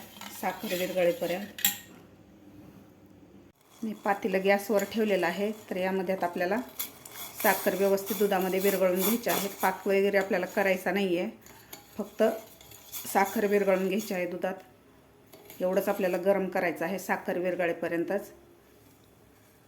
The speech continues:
व्यवस्थित हलवायचं आहे, म्हणजे पटकन साखर विरघळली जाते.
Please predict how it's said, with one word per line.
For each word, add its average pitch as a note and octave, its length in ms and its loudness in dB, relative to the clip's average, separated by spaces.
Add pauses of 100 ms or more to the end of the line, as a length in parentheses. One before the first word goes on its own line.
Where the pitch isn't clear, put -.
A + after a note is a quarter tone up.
(2250)
व्यवस्थित F3+ 460 -4
हलवायचं E3+ 360 0
आहे, F3+ 80 -2
म्हणजे F3 180 0 (100)
पटकन F#3+ 340 -4
साखर F#3+ 380 -4
विरघळली E3+ 400 0
जाते. D#3 360 -4